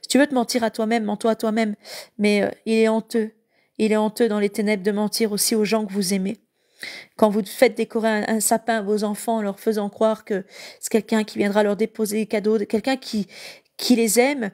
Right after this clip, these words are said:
euh, alors qu'il ne les connaît pas, il ne les a jamais vus, il ne les a jamais embrassés. Euh, aucun autre jour de l'année, on entend parler de ce fameux Père Noël. Tu vois ce que je veux dire ? Et en quel, euh, et, d'où c'est ton Père ?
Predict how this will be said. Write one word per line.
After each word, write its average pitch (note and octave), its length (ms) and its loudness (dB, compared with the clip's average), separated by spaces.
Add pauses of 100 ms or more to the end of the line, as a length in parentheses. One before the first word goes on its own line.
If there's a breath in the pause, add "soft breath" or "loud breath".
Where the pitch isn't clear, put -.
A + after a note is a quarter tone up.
(360 soft breath)
euh, F3+ 140 -2
alors G3+ 180 0
qu'il G#3 280 0
ne G3+ 80 -2
les G#3 100 0
connaît A#3+ 300 0
pas, D4+ 220 0
il C4 80 -4
ne G#3+ 60 -2
les G#3 140 0
a G#3+ 60 2
jamais A3+ 320 0
vus, C#4+ 240 0
il A3+ 80 -2
ne G#3+ 40 0
les G#3 120 0
a G#3+ 80 2
jamais A3+ 220 0
embrassés. B3+ 600 0 (340 loud breath)
Euh, B2+ 280 0 (280 soft breath)
aucun C#4+ 360 4
autre C4 220 0
jour B3+ 180 0
de B3 80 0
l'année, B3 400 0
on A3+ 100 -2
entend A3 260 -2
parler A3 280 -2
de G#3+ 60 -6
ce A3 120 -2
fameux G#3+ 300 0
Père G#3+ 240 -2
Noël. A3 360 0 (100)
Tu - 80 -4
vois C4+ 60 2
ce - 100 -4
que B3 80 -2
je A3+ 100 0
veux G#3+ 40 -2
dire ? B3+ 220 0 (340 loud breath)
Et G#3+ 120 2
en G#3+ 100 2
quel, B3 280 4
euh, G#3 220 0 (560)
et, - 500 -10 (160)
d'où C#4 260 4
c'est C4 200 -2
ton A3 160 -4
Père ? A3+ 360 -4